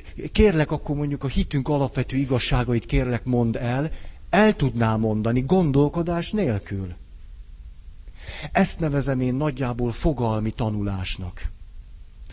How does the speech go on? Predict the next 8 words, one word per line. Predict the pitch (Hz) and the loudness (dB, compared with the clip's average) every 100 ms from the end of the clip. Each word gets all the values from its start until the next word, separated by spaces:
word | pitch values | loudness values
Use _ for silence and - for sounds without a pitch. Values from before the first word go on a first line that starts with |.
| - - | -16 -8
Ó, | 190 147 120 104 95 - - - - | 0 2 4 2 -2 -10 -14 -14 -6
nagyon, | 147 196 151 131 113 | 6 6 8 4 2
a | 123 | -2
fogalmi | - 208 202 185 160 | 0 2 4 4 2
tanulásban | - 175 160 151 135 127 120 | 2 2 4 2 2 0 2
nagyon | 143 135 120 | 2 2 2
erősek | 110 107 101 113 - | 2 0 -2 -2 -4
vagyunk. | 101 95 95 95 | -4 -4 -6 -8